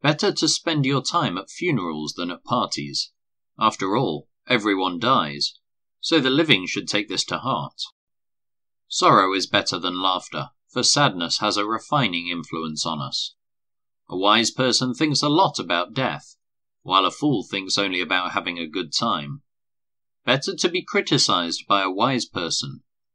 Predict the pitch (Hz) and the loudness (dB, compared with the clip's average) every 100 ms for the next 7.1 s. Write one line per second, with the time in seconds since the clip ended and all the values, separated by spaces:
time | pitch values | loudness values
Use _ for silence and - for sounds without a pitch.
0 | - 98 - 92 95 - 147 104 82 - | -8 -6 -4 -2 -2 0 0 2 0 -4
1 | 82 85 80 - 135 95 80 71 _ _ | -2 -4 -4 -6 -4 -4 -6 -14 _ _
2 | _ _ _ _ _ _ _ _ 110 104 | _ _ _ _ _ _ _ _ -12 0
3 | 110 123 113 113 117 117 151 123 - 123 | 4 4 4 6 6 4 2 2 0 -4
4 | - 110 98 123 131 73 73 _ _ _ | -2 -2 2 4 4 0 -10 _ _ _
5 | _ - 120 233 - 175 104 87 80 - | _ 0 2 2 0 2 2 0 -4 -4
6 | 110 101 95 87 82 82 - 120 117 80 | -2 -2 -4 -4 -4 -8 -8 -4 -2 -2
7 | 69 | -6